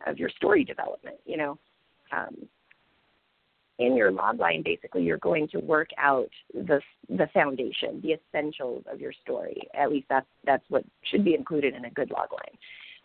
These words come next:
So, you know, if you can get the foundation of your story solid in one sentence, um, that, that gives you a head start. It, it's an easier way, I think, or a quicker way to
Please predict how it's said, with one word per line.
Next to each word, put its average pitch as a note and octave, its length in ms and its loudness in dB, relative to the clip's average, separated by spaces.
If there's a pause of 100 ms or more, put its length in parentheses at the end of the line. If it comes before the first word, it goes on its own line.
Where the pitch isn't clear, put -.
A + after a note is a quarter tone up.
(100)
So, - 340 6 (560)
you C#4 80 6
know, - 220 -4
if - 140 -6
you - 140 6
can - 200 2
get - 200 0 (100)
the F2 320 -4
foundation D#3 600 -2
of D3+ 80 -10
your E2+ 120 -6 (100)
story C#2 420 2 (500)
solid G#2 520 0 (100)
in C#3 260 -2
one C#3 320 -2
sentence, - 480 -6 (600)
um, D3+ 380 2 (220)
that, D#3+ 340 6 (200)
that D3+ 220 -4
gives - 180 -6
you C#3+ 80 0
a C#3+ 40 -2
head F#3+ 200 -8
start. - 340 2
It, E3 200 2 (100)
it's - 160 -4
an D3 200 -4
easier F3 400 -4
way, F3 380 -2
I D#3+ 60 -6
think, - 220 -10
or C3 100 -4
a B2+ 60 -8
quicker - 340 -4
way F#3+ 320 4
to - 100 0